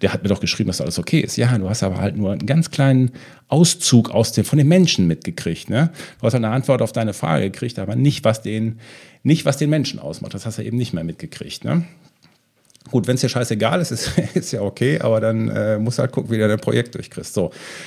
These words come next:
Und also je mehr wir schreiben, desto weniger klären wir auch. So, äh, äh, kl-, also Klärung entsteht eben im Austausch und nicht im Tippen. Und die, die Konsequenz, die daraus entsteht,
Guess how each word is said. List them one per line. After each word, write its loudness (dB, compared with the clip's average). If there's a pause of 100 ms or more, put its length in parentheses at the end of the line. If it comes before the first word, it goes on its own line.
(180)
Und -4
also 4
je 4
mehr 6
wir 4
schreiben, 2 (440)
desto 2
weniger 4
klären 2
wir 0
auch. -10 (220)
So, -4
äh, -10
äh, -14
kl-, -6
also 0
Klärung 4
entsteht -4
eben -4
im -2
Austausch -2
und -8
nicht -4
im -4 (240)
Tippen. -4
Und -8 (560)
die, 0 (180)
die -2
Konsequenz, 2 (400)
die -6
daraus 2
entsteht, -2